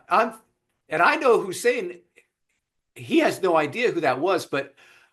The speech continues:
I'm just like, I'm not gonna say anything. So I'm just <laughs> like, I'm just having this moment by myself. And the guy on the bike who was getting fit, he goes,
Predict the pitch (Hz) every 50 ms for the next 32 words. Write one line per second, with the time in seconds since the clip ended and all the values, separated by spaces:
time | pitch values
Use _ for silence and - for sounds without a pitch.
0 | _ _ _ _ _ - 151 170 165 160 175 185 - - - 175 156 135 127 -
1 | - - 123 147 180 208 226 220 - - 233 196 185 - 196 180 165 143 123 101
2 | 98 104 - 117 113 139 190 - - - - - - - - - 220 - 220 214
3 | - - - 220 170 175 185 170 170 135 131 156 160 175 156 156 143 151 147 143
4 | 139 143 143 - 180 151 135 147 139 143 135 139 156 151 170 180 175 165 151 123
5 | - 147 151 156 151 147 - 143 131 131 127 127 - 156 143 143 135 127 - 180
6 | 160 143 135 120 143 127 120 120 -